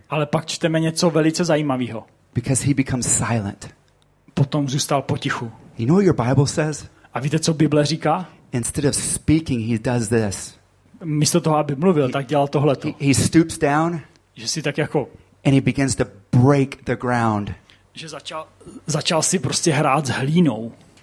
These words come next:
Speaker 2: in the silence.
Speaker 1: A v tichosti.
Speaker 2: And it's in the silent times of our lives
Speaker 1: A to je právě v těch tichých časech našich životů,
Speaker 2: that God is creating a masterpiece.
Speaker 1: kdy, kdy prostě Bůh tvoří to mistrovský dílo.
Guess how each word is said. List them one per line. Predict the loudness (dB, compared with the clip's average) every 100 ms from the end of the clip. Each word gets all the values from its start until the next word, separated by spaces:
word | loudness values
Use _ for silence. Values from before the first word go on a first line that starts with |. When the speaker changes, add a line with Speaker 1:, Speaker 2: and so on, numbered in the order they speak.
| _
Speaker 2:
in | -2 0
the |
silence. | 0 0 2 2 0 -2 -4 -8 -14 _
Speaker 1:
A | -14 -14 -10
v | -2
tichosti. | 0 2 0 -8 -14 -18 _ -2
Speaker 2:
And | 0
it's | 0 0
in | 4 4
the | 4
silent | 0 0 2 2 2 -2 -6 -6 -4
times | 0 2 2 -2 -2
of | -4 0 2
our | 2 2
lives | 0 0 -4 -10 -16 _
Speaker 1:
A | -12
to | -2
je | -2
právě | 0 2 2 2
v |
těch | 0 -4
tichých | -4 -6 -4 -4 -2
časech | -4 -2 -2 -2
našich | -2 0 -2
životů, | -2 -2 0 -2 -2 -10 _
Speaker 2:
that | -2 -2 -2
God | 0 2 4
is | 2 0
creating | -2 0 2 2 2
a | 0
masterpiece. | 0 0 0 -2 -2 -4 -4 -10 -8
Speaker 1:
kdy, | -4 -4
kdy | -4 0 2
prostě | 2 -2 -4 -4 -4
Bůh | 0 2 2 0
tvoří | -2 0 2 0
to | 0 2 4 4
mistrovský | 2 0 0 0 -2 -6
dílo. | -6 -4 -6